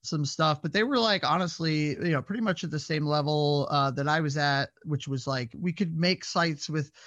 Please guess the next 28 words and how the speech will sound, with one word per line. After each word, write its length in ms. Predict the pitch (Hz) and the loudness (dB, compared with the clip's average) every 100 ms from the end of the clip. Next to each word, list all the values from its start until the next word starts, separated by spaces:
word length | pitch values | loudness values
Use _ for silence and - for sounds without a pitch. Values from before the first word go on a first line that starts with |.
| - - - | -20 -20 -6
H 320 | - 180 - - | -2 0 -2 -4
T 160 | 180 | 0
M 160 | 165 156 | 2 2
L, 500 | 151 147 147 143 135 | 4 4 4 2 0
C 260 | - 160 | -2 0
S 200 | 156 139 | 0 0
S, 260 | 151 147 139 | 2 2 0
and 100 | 151 | -2
JavaScript, 500 | 135 143 135 - 143 - | 2 2 0 -4 -6 -6
P 200 | - 180 | 0 0
H 220 | 156 - | 0 -4
P, 340 | - 143 143 143 | -2 0 0 0
like, 160 | 131 123 | -2 -6
you 160 | 98 | -6
know, 260 | 135 120 113 | -4 -4 -4
using, 320 | 117 135 135 127 | -4 -4 -2 -4
like, 180 | 120 120 | -6 -6
WordPress 800 | 131 131 131 - 123 123 120 | -2 -2 -2 -2 -2 -2 -4
or 60 | 123 | -10
something 400 | - 127 127 127 | -6 -6 -4 -6
like 200 | 123 120 | -6 -6
that. 160 | 120 117 | -6 -4
Like, 120 | 131 | -4
we 80 | 156 | 0
knew 160 | 180 190 | 4 4
how 120 | 190 | 4
to, 100 | 165 | 2
like, 300 | 143 131 | 0 -2